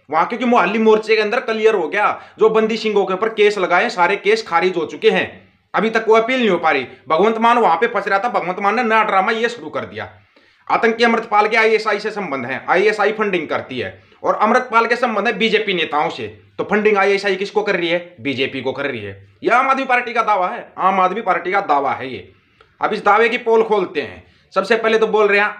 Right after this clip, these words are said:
आतंकी अमृतपाल बीजेपी नेता की गाड़ी में घूम रहा है,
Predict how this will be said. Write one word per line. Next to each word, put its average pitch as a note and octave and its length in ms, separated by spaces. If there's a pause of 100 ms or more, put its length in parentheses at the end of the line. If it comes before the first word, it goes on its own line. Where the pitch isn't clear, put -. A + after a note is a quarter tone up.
आतंकी F#3+ 420
अमृतपाल F#3+ 640
बीजेपी F3+ 360
नेता E3 260
की F3 140
गाड़ी D3 260
में C#3 140
घूम A#2 200
रहा F#2+ 120
है, E2+ 140